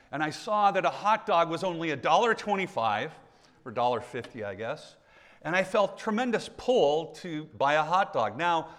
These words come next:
for most of us, hot dogs aren't a great thing to have as part of our regular diet. It's not for me. Uh,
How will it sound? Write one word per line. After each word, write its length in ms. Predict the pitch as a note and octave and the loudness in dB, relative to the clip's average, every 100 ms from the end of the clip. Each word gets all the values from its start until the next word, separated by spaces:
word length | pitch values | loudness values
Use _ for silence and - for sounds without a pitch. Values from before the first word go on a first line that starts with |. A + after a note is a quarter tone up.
| - - _ | -20 -20 _
for 160 | - F#3 | -4 0
most 400 | F3+ B3 C4+ - | 4 4 4 0
of 100 | F3 | 2
us, 180 | D#3+ - | 2 0
hot 360 | D#3+ F#3 F#3+ | 4 4 4
dogs 440 | C#3+ E3 E3 D#3 - | 6 8 8 6 -2
aren't 320 | E3 E3 E3+ | 2 2 2
a 120 | D#3 C#3+ | -2 -4
great 600 | B2 D#3 E3+ E3 - - | -2 0 2 0 -8 -8
thing 240 | E3+ D3 | -6 -4
to 60 | C3+ | -4
have 340 | D3 C#3+ C3 | 0 2 0
as 80 | B2+ | -4
part 240 | - D3+ | -4 -2
of 80 | C3 | 0
our 140 | B2 | -2
regular 460 | B2 B2+ A#2+ A#2 A2+ | -2 -4 -4 -4 -4
diet. 380 | A#2+ C3+ A#2+ - | 2 4 2 -2
It's 180 | C3 - | -8 -4
not 260 | D#3+ E3 - | -2 -2 -6
for 120 | B2+ | -10
me. 320 | A2 G#2+ B2 - _ _ _ _ C3 | -8 -8 -10 -16 _ _ _ _ -4
Uh, 160 | D3 | -4